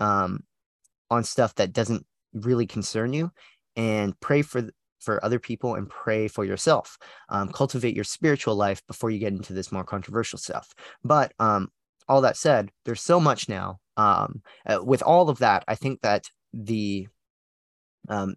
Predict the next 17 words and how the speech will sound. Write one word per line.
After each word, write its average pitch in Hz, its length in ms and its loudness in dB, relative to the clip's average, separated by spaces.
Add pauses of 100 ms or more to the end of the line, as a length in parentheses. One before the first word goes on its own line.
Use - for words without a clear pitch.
(160)
the 120 100 0
way 147 180 4
in 147 80 4
which 131 180 0
Orthodoxy 117 540 0
is - 80 -8
so 117 160 0
accessible, 151 600 0 (280)
there 117 180 4
are - 120 2 (100)
overwhelming, 127 640 2 (200)
o-, 127 240 0
overwhelmingly 123 720 0
more 120 320 4
positives 110 640 -2
to 92 120 -4
it. - 200 -6